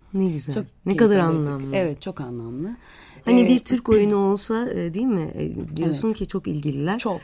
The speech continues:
Speaker 1: Türk oyunu olsa evet, dolabilir, e, salonlar. Fakat hani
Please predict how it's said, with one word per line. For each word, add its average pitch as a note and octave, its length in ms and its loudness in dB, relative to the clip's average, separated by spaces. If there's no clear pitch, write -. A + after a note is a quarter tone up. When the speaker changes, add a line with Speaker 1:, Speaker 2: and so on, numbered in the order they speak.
Speaker 1:
Türk D4 240 -4
oyunu A3 240 4
olsa G#3+ 300 0
evet, A#3 360 2
dolabilir, A3+ 560 4
e, D3 280 0
salonlar. D3 560 0
Fakat A#3+ 300 0
hani A3+ 260 2